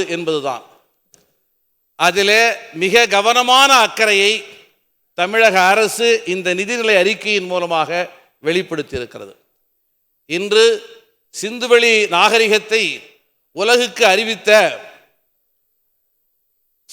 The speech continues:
ஜான் மார்ஷலுடைய திருவுருவ சிலையை திறந்து வைத்து, தமிழகத்தின் வரலாற்றில் ஒரு மிக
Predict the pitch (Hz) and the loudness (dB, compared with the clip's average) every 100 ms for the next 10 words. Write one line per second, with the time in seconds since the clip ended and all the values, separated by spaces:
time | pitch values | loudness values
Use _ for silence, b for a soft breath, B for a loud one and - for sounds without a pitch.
0 | - 131 214 254 254 220 247 240 240 226 | -12 2 4 6 4 4 4 4 0 2
1 | 220 208 233 247 254 240 226 196 208 214 | 2 2 0 -2 -2 2 2 2 2 4
2 | 233 208 - 185 220 240 233 214 - 220 | 4 4 0 0 0 0 0 0 -2 -4
3 | 175 123 - _ _ _ _ _ _ _ | -4 -8 -18 _ _ _ _ _ _ _
4 | _ _ - 202 254 262 262 240 247 202 | _ _ -8 -4 0 0 0 -4 -4 0
5 | 196 240 240 240 214 196 - 190 170 196 | 2 4 4 0 -8 -8 -8 -8 -8 -4
6 | 202 | 0